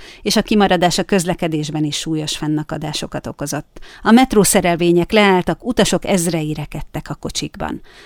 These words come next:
Azt egyelőre nem tudni, hogy pontosan mi okozta a bajt. Sajtójelentések szerint az európai áramhálózattal lehetnek gondok. És az is felmerült, hogy egy délnyugat-franciaországi tűznek is köze lehet a problémához.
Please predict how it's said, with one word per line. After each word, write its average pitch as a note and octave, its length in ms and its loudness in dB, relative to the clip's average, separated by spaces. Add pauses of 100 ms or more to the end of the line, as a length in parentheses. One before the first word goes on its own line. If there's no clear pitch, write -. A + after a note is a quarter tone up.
Azt - 200 -2
egyelőre F#3+ 460 2
nem G3 200 4
tudni, D#3+ 300 -2
hogy D#3 160 -4
pontosan E3 420 0
mi F3 180 4
okozta - 480 -6
a - 60 -10
bajt. - 320 -10 (200)
Sajtójelentések E3+ 920 2
szerint E3 360 0
az E3+ 280 0
európai E3+ 400 2
áramhálózattal D#3+ 960 -2
lehetnek D#3 440 -8
gondok. - 340 -8 (220)
És G3 180 0
az A3+ 140 2
is A3 140 2
felmerült, F#3 480 2
hogy F3 160 -2
egy E3+ 140 0
délnyugat-franciaországi D#3 1400 0
tűznek - 460 -10
is - 180 -8
köze - 260 -8
lehet D#3+ 300 -10
a D3+ 40 -10
problémához. - 880 -8